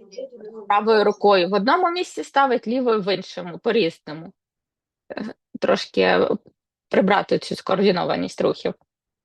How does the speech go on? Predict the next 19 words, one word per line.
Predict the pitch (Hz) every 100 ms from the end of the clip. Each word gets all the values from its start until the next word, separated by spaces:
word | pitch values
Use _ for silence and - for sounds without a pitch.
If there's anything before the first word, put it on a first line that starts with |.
| _ _ _ _ _ _ - _ _ _
На | 208 202
тому | 247 285 240
моменті | 202 220 233 208
часто | 202 202 202
всі | - 196
сипляться, | - 156 147 - 170
навіть | - 190 175
дорослі. | 170 165 156 - 160 180 _ _ _ _ _ _ _ _ _ _ _ _ _ _ _
Друге, | 208 202 330 320 349
в | 320
мене | 285 294 262
була | 220 233 240
цікава | 247 240 240 220 - _ _ _ _ _ -
штука, | - 269 294 - 285
що | 285 - - 254
це | 269 - 226
вправи | 233 - 214 208
броділки, | 190 196 196 220 - 359
але | - 220 269 -